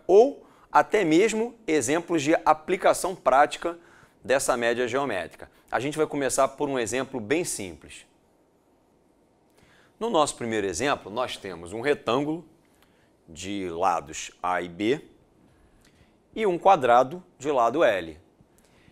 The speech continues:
Se nós desejarmos que essas duas figuras tenham a mesma área,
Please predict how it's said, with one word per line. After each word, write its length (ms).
Se 200
nós 360
desejarmos 1080
que 100
essas 320
duas 280
figuras 720
tenham 480
a 140
mesma 540
área, 540